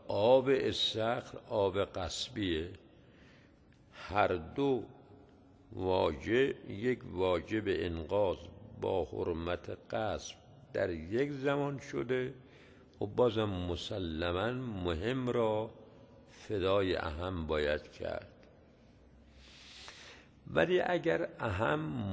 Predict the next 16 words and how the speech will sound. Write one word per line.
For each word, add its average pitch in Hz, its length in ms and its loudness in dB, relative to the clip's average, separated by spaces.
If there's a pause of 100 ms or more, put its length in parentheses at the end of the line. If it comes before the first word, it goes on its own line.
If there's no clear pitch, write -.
(200)
متأخر 104 1040 2
باشه، 82 580 -2 (2250)
مثل 135 340 -2
این 123 140 -2
که 117 140 2
ما 110 360 2 (340)
باید 104 420 6 (160)
اول 98 580 2 (140)
در 92 200 2
دار 95 440 0
غصبی 113 800 -4
وارد 143 500 2
بشیم 156 580 -6 (1000)
تا 104 260 -2 (260)
بعد 143 520 2
بتوانیم 107 800 0